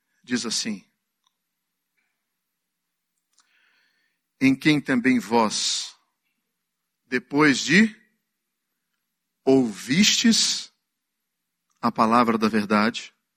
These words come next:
o evangelho da vossa salvação, tendo também crido." É crer. É crer.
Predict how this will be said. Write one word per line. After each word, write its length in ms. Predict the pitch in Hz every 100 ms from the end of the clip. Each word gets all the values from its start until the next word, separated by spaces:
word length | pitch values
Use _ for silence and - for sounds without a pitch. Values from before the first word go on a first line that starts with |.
| _ _ _ _ _ _ _
o 160 | - 120
evangelho 720 | 127 123 117 104 123 147 139
da 140 | 117
vossa 380 | 107 110 120 -
salvação, 680 | - 117 101 95 - 107 113 _ _ _ _ _ _ _ _ _ _ _ _ _ _
tendo 300 | - 147 135
também 540 | 117 123 113 147 170 - _ _ _ _ _ _ _ _ _ _ _
crido." 380 | _ 127 120 107 _ _ _ _ _ _ _ _ _ _ _ _ _ _ _ _ _ _ _ _ _ _ _ _ _ _ _ _ _ _ _ _ _ _ _
É 100 | 110
crer. 360 | - 120 101 - - - - - _ _ _ _ _ _ _ _ _ _ _ _ _ -
É 80 |
crer. 360 | - - 214 180